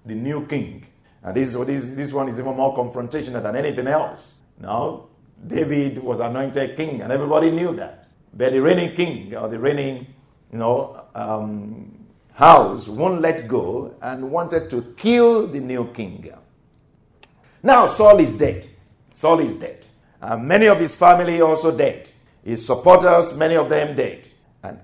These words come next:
David, you know, had gained control of the land,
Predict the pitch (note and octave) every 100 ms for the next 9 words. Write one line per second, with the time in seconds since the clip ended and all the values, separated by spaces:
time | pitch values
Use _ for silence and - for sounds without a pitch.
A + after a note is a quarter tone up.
0 | - G2 D#3+ F3+ F3 F3 F3 F3 D3+ E3+
1 | E3 - _ _ _ _ _ - A#2 B2
2 | A#2+ G2+ E3+ E3 D#3 C#3 B2 E3 E3+ E3
3 | E3+ E3 - C3+ C3+ C3+ D#3 E3+ F#3+